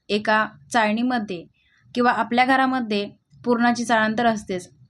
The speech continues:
त्या चाळणीमध्ये मी असे हे शेंगदाणे काढून ठेवलेले आहे. बघा, पाण्यात भिजवायचे नाहीये, फक्त शेंगदाणे स्वच्छ धुवून काढायचे आहे. त्यानंतर ज्या वाटीनं आपण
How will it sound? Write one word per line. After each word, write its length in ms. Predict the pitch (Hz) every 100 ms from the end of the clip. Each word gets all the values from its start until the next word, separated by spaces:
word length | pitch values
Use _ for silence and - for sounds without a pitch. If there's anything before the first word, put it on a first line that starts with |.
| -
त्या 100 | 226
चाळणीमध्ये 720 | 240 247 208 233 254 247 226
मी 140 | 220 208
असे 240 | 202 214
हे 100 | 220
शेंगदाणे 480 | 220 226 208 196 185
काढून 540 | - 208 190 180 202
ठेवलेले 380 | 214 208 185 175
आहे. 160 | 170 185
बघा, 320 | 202 196 180 - - - - _
पाण्यात 320 | 233 226 240 262
भिजवायचे 540 | 254 277 269 262 277
नाहीये, 380 | 262 247 202 202 208
फक्त 280 | 240 233 247 233 220
शेंगदाणे 520 | - 233 220 226 214
स्वच्छ 340 | 220 226 214 247
धुवून 300 | 240 220 196
काढायचे 440 | 185 180 180 180
आहे. 240 | 180 175 165 - _ - - - - - -
त्यानंतर 500 | 254 277 277 254 208 - _ _ 214
ज्या 160 | 240 285
वाटीनं 500 | 302 269 254 233 226 _
आपण 240 | 214 214